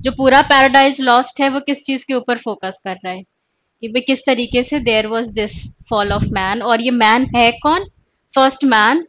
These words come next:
जो God ने create करा था and that is Adam। So कुछ लोगों का, अ, view या opinion Adam is also there। फिर कुछ छोटे-छोटे और भी answers आते हैं, उसके अंदर किसी का मानना है कि God the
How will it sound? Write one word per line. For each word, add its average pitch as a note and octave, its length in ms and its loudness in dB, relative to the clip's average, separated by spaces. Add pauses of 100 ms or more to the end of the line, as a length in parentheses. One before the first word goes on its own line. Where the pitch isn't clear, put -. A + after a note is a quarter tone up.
जो B3 140 -2
God A3 300 0
ने A#3+ 80 -2
create G#3 380 -4
करा G3+ 240 -2
था A3 300 -4
and G3+ 160 -10
that F3+ 280 -6
is F3+ 220 -8
Adam। A3+ 320 -10
So A3 80 -10
कुछ G#3+ 220 -14
लोगों G3+ 180 -8
का, C4 300 -6 (880)
अ, F#3+ 260 -2 (260)
view C4+ 340 2
या B3+ 260 4
opinion A#3 680 -2 (320)
Adam F#3+ 240 0
is G3+ 240 -10
also F#3+ 340 -8
there। - 460 -14 (520)
फिर A3 80 -6
कुछ - 440 -4
छोटे-छोटे C#4+ 400 2
और B3 280 6
भी B3+ 120 4
answers A3 380 4
आते G3 260 0
हैं, G#3+ 200 -4
उसके G#3+ 240 -4
अंदर A3 220 -2
किसी B3 280 -2
का A#3+ 160 0
मानना G#3+ 360 2
है A3+ 180 0
कि A3+ 260 -4
God G#3+ 200 6
the A3 260 -4